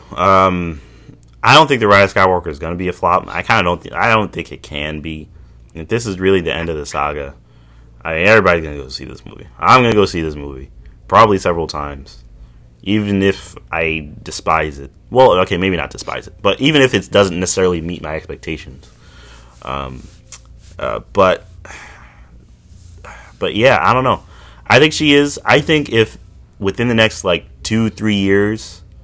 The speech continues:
they don't produce, um, a, like, a very good Star Wars movie, um,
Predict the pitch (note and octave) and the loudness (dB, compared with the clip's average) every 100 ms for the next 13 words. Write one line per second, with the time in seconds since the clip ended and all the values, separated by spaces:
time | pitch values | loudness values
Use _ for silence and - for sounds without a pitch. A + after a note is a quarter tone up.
0 | - - - - - - - G2 G2+ G#2+ | -20 -20 -20 -20 -20 -20 -2 4 6 4
1 | - - G2+ F#2 G2+ G2 - - - - | 0 -8 -8 -2 -2 -2 -6 -14 -18 -20
2 | - _ - - - - F#2 F2 D#2+ D#2 | -20 _ -20 -20 -18 -4 0 2 2 -2
3 | C#2 - - - - E2+ D#2+ - - - | -10 -18 -20 -20 -8 -6 -6 -12 -20 -2
4 | F#2+ F#2 F2 E2 F2 A2 A2 G#2 F2+ G#2+ | -2 0 -6 -6 4 6 6 4 0 4
5 | G#2+ F#2+ F#2+ - - - - - - G2 | 6 4 0 -14 -20 -20 -20 -18 -2 4
6 | F#2+ F#2 F#2 F2+ F2+ E2+ D#2+ D2+ F#2 A#2+ | 6 4 2 2 2 2 -4 -6 0 0
7 | A#2+ C3 C#3 - - - - - - - | 2 0 -2 -8 -20 -20 -20 -20 -20 -20
8 | - - - - - F#2 F2+ F2+ F2 E2+ | -20 -20 -20 -20 -8 0 4 4 4 0
9 | D#2+ | -4